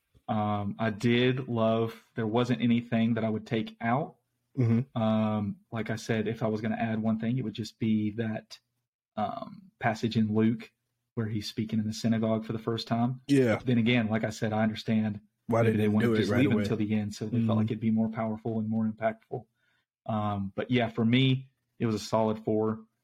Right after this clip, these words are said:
Speaker 1: Um, I loved how they introduced all the characters. Um, I loved the storyline, and it, and it makes you wanna see, 'cause I know after, as soon as it ended, I'm like, "I wanna go ahead and watch episode two again," even
Speaker 2: Bruh.
Speaker 1: though I already know what <laughs> happened.
Speaker 2: I think I
Speaker 1: You know, even though
Speaker 2: watched
Speaker 1: it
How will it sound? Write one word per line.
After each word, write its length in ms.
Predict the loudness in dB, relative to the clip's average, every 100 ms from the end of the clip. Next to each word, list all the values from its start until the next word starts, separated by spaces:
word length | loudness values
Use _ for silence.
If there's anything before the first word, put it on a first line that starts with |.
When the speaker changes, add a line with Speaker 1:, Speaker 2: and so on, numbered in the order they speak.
| _ _ -6
Speaker 1:
Um, 180 | -4 -2
I 80 |
loved 340 | 0 2 0 0
how 100 | -4
they 140 | -2 0
introduced 460 | -2 -2 -4 -4
all 80 | -6
the 60 | -10
characters. 880 | -4 0 0 0 0 0 -2 -8 _ _ _ _ _ _ -10
Um, 260 | -8 -6 -6
I 80 |
loved 300 | -2 0 -2
the 60 | -6
storyline, 760 | -6 -4 -2 -2 -2 -2 -2 -2
and 160 | 0 2
it, 120 | 0 -2
and 120 | 0 2
it 120 | 0 -4 -4
makes 440 | 0 2 0 0
you 140 | 0
wanna 240 | 2 4 2
see, 540 | 0 0 2 2 -2 _ _ -2
'cause 120 | 2
I 60 | 4
know 100 | 4
after, 340 | 2 0 -4
as 100 | -4
soon 160 | 0 0
as 60 |
it 100 | 0 2
ended, 400 | 2 4 2 -2 _ _ _ _ _
I'm 120 | 0
like, 240 | 2 2 -2
"I 60 | 0
wanna 140 | 2
go 60 | 4
ahead 140 | 2
and 100 | 2
watch 400 | 0 -2 -4 -6
episode 260 | -6 -2 -2
two 320 | 0 -2 -2 -4
again," 180 | 0
even 160 | 4 4
Speaker 2:
Bruh. 80 | 4
Speaker 1:
though 120 | 4
I 80 | 4
already 180 | 2 2
know 200 | 2 2
what 200 | 2 0
<laughs> 120 | 2
happened. 500 | 0 0 -2 0 -4
Speaker 2:
I 60 | -6
think 240 | -2 2
I 80 | 6
Speaker 1:
You 60 | 6
know, 100 | 6
even 180 | 4 4
though 60 |
Speaker 2:
watched 180 | 2 -2
Speaker 1:
it 120 | -6